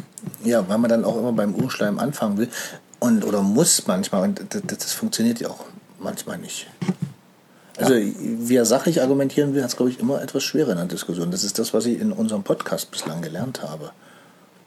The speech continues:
Speaker 2: Ja, das stimmt. Und meine Meinung zur, äh, Pharmaindustrie, wie man das immer so schön sagt, die hat sich auch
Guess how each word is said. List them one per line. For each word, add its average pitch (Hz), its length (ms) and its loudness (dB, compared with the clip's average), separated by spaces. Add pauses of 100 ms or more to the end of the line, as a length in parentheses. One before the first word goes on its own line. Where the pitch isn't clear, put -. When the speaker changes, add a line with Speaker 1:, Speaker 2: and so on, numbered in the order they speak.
(420)
Speaker 2:
Ja, 120 240 4 (340)
das - 140 -2
stimmt. - 440 -2 (800)
Und 151 120 4
meine 147 200 6
Meinung 160 520 4
zur, 147 320 6
äh, 147 340 4 (580)
Pharmaindustrie, 147 920 2
wie 147 60 2
man 139 140 2
das 139 120 2
immer 175 180 2
so 135 120 0
schön 139 240 2
sagt, 139 240 2
die 123 80 6
hat 127 120 4
sich - 200 0
auch 170 300 4